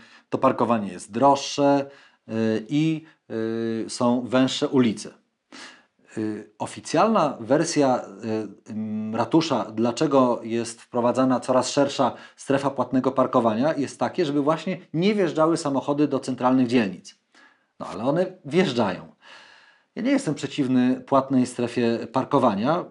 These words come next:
y, tylko, mm, to nie, potrzeba wjazdu jest tak wysoka samochodem, że, samochodami, że, y,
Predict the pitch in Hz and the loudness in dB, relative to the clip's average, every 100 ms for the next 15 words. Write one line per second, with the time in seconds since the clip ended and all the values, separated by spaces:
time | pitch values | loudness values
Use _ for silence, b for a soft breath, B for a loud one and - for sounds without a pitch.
0 | - 120 120 123 120 - 139 139 151 143 | -12 -8 -8 -8 -6 -2 -2 2 4 4
1 | 143 - _ 139 139 143 139 143 143 139 | 2 -6 _ -6 -2 0 0 -2 -2 -6
2 | 131 _ - - - 127 - 151 147 160 | -12 _ -20 -20 -18 -20 0 2 4 2
3 | 160 B B B 135 - 196 226 143 151 | -2 B B B -8 -2 2 2 4 4
4 | 147 123 120 117 117 160 165 139 139 117 | 4 2 0 0 0 0 2 2 2 0
5 | 117 127 165 - - 127 123 113 107 156 | 0 0 0 -4 -2 0 0 -2 0 0
6 | 185 B B - 117 110 127 131 135 135 | -2 B B -10 -6 0 2 2 0 -2
7 | 123 127 113 120 180 B B - 117 127 | 0 2 4 2 -2 B B -14 -4 4
8 | 139 139 - _ _ _ - 123 | 4 4 -4 _ _ _ -8 -8